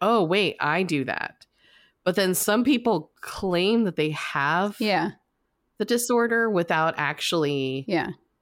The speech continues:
Speaker 1: being diagnosed. And I, I kinda have a problem with
Speaker 2: Oh,
Speaker 1: that
Speaker 2: sure.
Speaker 1: because, one, it kind of undermines the person that's struggling with the,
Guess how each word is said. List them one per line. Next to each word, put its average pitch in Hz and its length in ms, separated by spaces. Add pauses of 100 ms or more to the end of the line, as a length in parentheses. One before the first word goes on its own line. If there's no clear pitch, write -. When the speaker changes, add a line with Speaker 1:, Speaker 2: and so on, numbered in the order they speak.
(320)
Speaker 1:
being 139 460
diagnosed. 143 760
And 147 140
I, 143 300 (100)
I 147 240
kinda 214 340
have 170 160
a 143 60
problem 156 480
with 175 100
Speaker 2:
Oh, 320 60
Speaker 1:
that 170 200
Speaker 2:
sure. 139 160
Speaker 1:
because, 131 600 (580)
one, 175 460
it 160 120
kind 170 200
of 165 140
undermines 165 640
the 151 80
person 151 520
that's 135 160
struggling 139 600
with 135 100
the, 135 160